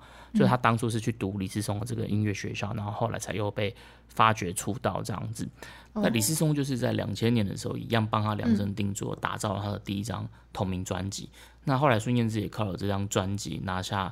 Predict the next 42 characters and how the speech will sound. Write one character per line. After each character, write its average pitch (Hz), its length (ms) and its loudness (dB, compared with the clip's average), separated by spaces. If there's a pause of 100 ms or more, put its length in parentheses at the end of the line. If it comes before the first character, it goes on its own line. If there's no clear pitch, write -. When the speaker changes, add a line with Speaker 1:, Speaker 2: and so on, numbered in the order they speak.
(240)
Speaker 1:
呃， 92 180 -8
该 104 160 2
年 98 200 0
度 95 200 -4
的 - 360 -6
金 110 140 0
曲 110 100 0
奖 104 240 -6
最 107 120 0
佳 98 180 -2
新 92 240 -4
人。 78 140 -4 (220)
Speaker 2:
嗯。 220 200 2
Speaker 1:
那 123 100 4
你， 107 220 4
你 117 100 0
知 120 120 4
道 123 40 8
她 127 120 8
同 113 260 4
期 107 160 -2
的 85 240 0 (560)
跟 120 160 4
她 113 160 4
同 107 240 -2
时 104 160 0
入 107 180 2
围 95 140 0
的 92 200 -2
竞 113 200 2
争 107 100 2
对 107 160 -2
手 - 120 -6
有 90 100 -8
谁 - 220 -10
吗？ 151 180 -8 (300)
Speaker 2:
你 240 160 4
说 339 520 6 (680)
一 - 120 4
起 214 180 -2
竞 254 260 -2
争 233 360 2